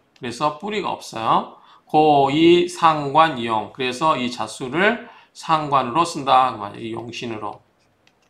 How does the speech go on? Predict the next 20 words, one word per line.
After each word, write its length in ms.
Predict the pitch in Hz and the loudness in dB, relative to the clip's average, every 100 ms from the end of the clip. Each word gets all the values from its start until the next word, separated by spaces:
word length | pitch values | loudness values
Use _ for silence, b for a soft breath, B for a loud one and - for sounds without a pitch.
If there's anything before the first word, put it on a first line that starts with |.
| _ _ _ _ _ _ _ _ _ _ _ _ _ _ b b b b - | _ _ _ _ _ _ _ _ _ _ _ _ _ _ b b b b 2
자, 180 | 127 110 | 4 6
무토에 400 | 135 185 202 175 | 4 2 6 6
의해서 260 | 151 151 | 6 2
토국수가 480 | 220 247 254 185 131 | 0 0 -2 0 2
안 140 | 113 | 2
돼요. 220 | 117 110 117 | -2 -4 -2
왜냐하면 320 | 143 151 143 | 0 0 0
토는, 480 | - 220 240 254 B B B _ | 0 2 2 0 B B B _
어, 220 | - 175 | -2 0
토는 280 | - 220 214 | 2 0 0
뿌리가 280 | 254 254 156 | -2 0 0
없어요. 340 | 123 - 113 | 0 -4 -4
약해요. 760 | 113 110 - 160 123 147 - - - | -4 -4 -2 2 6 6 4 -4 -6
자수는 680 | 131 135 170 196 254 - - | -4 -2 2 2 2 -4 -14
강하죠. 440 | - 123 131 110 | 0 2 2 0
왜냐하면 320 | 113 123 139 | -6 -4 -4
신자진 440 | 147 196 185 175 156 | -6 -6 -4 -2 -4
수국을 440 | - 240 247 190 | -8 -8 -2 -2
이루기도 340 | 123 131 123 127 | -2 -6 -6 -6
하지만, 480 | 135 156 196 285 | -6 0 2 0